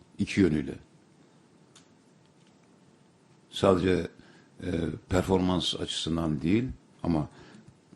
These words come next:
çok dikkat etmemiz gereken kulübün bir de finansal yapısı var. Bu iki yapıyı çakıştırmak suretiyle gereken eksiklerimizi gidereceğiz. Gomis'in performansını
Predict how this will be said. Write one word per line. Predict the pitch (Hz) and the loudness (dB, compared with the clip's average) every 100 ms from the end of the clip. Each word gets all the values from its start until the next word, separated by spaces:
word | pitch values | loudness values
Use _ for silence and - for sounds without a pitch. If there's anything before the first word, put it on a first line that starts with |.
| - | 0
çok | - - - | 2 2 0
dikkat | 82 82 78 | -4 -4 -4
etmemiz | 76 - 78 78 | -6 -6 -6 -6
gereken | 80 80 92 107 113 - - | -6 -4 -2 -4 -4 -12 -8
kulübün | 85 80 104 90 | -4 -2 -2 -2
bir | |
de | 92 95 | -2 -2
finansal | 92 90 85 90 85 | -2 -2 0 0 0
yapısı | 80 - - 76 | -2 -2 -4 -4
var. | 85 - - - - - 98 | -6 -8 -20 -20 -20 -8 4
Bu | 104 | 4
iki | 95 95 | 4 2
yapıyı | 87 - 107 | 4 4 2
çakıştırmak | 98 - 85 - 92 92 90 - | 0 -4 -4 -4 -2 0 -2 -4
suretiyle | - 78 - 92 110 | -6 -6 -6 -4 -4
gereken | 95 92 90 92 85 | -2 -2 -2 -4 -8
eksiklerimizi | 76 - - 85 82 82 95 | -10 -12 -10 -8 -6 -6 -6
gidereceğiz. | 78 85 76 - - - _ _ _ _ - - - - - - - - _ _ _ - _ _ - | -6 -8 -8 -10 -12 -14 _ _ _ _ -20 -20 -20 -20 -20 -20 -20 -20 _ _ _ -20 _ _ -2
Gomis'in | 90 104 95 95 | 4 4 4 0
performansını | 87 95 78 101 101 101 92 - 101 107 101 | 2 2 4 2 2 2 0 0 0 0 -2